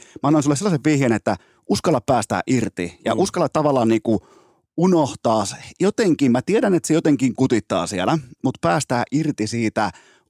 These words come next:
Speaker 1: uskomattomasta liekistä, joka on päällä vaikkapa somessa, se voi olla vaikka päällä mediassa, missä tahansa, niin onnistuks tää?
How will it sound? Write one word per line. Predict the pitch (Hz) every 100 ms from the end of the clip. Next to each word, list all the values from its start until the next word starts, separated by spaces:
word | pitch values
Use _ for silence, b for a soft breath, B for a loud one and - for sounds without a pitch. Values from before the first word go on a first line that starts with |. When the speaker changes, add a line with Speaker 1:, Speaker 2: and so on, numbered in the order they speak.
| - 208
Speaker 1:
uskomattomasta | - 131 120 - 107 107 101 107 90 _ _
liekistä, | 120 135 135 110 101 101
joka | 98 92 107
on | 117
päällä | 214 214 101
vaikkapa | 95 95 - -
somessa, | - - 92 87 -
se | 104 110
voi |
olla | 113
vaikka | 110 107
päällä | - 110 107
mediassa, | 110 104 95 107
missä | 107 117
tahansa, | 107 104
niin | 110
onnistuks | 160 185 120 -
tää? | - -